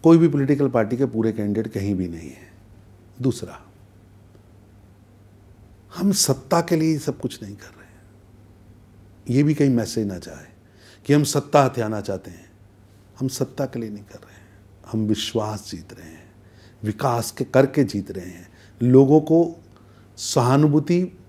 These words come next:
लेने के लिए नहीं, लोगों का पहले काम करते हैं, फिर आशीर्वाद लेते हैं। और आप आज जम्मू कश्मीर को जी ट्वेंटी, अरे भाई साहब, मैच हुए चालीस साल हो गए, पचास साल।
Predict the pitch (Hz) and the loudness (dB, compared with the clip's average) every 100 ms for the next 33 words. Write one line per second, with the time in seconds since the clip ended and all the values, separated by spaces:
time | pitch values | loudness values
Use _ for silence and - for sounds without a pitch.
0 | - 107 107 120 139 170 170 170 165 156 | -8 -4 2 6 10 10 8 8 6 6
1 | 143 95 - - - 107 117 120 131 127 | 2 0 -8 -20 -6 0 2 2 0 -2
2 | 117 110 110 110 101 113 120 117 147 151 | -2 -4 -4 -6 -4 -4 -4 -4 -6 -4
3 | 156 131 90 - 85 82 - - - - | -4 -4 -8 -14 -16 -16 -20 -20 -20 -20
4 | - - - - - - 127 - 107 117 | -20 -20 -20 -20 -20 -6 -4 -2 -2 -2
5 | 131 - - 107 107 110 - - - - | -4 -6 -6 -2 -2 -6 -12 -20 -20 -18
6 | 104 95 113 117 117 107 110 107 110 131 | -10 -2 0 0 -2 -4 -6 -6 -6 -10
7 | - - - - - - - - - - | -10 -20 -20 -20 -20 -20 -20 -20 -20 -20
8 | - - - - 107 139 160 143 113 104 | -20 -20 -20 -10 -2 0 0 0 0 -2
9 | 104 95 120 156 135 113 113 151 123 127 | -8 -10 -6 -6 -4 -6 -6 -2 0 2
10 | 139 143 143 139 143 117 - - - 135 | 2 0 4 4 4 0 -14 -18 2 4
11 | 135 143 143 127 110 131 139 98 - 120 | 4 4 2 0 2 2 2 0 -8 -4
12 | - 127 120 131 120 | 0 2 0 -4 -4